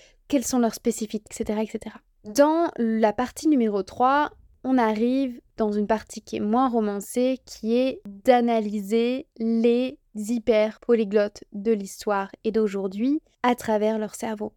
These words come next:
comment leur cerveau fonctionne. Et dans tout l'ouvrage, on suit, euh, Michael Erard à travers ses recherches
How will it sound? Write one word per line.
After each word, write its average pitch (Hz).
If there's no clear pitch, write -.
comment 233
leur 214
cerveau 202
fonctionne. -
Et 262
dans 254
tout 349
l'ouvrage, 240
on 226
suit, 285
euh, 214
Michael 220
Erard 208
à 196
travers 226
ses -
recherches 202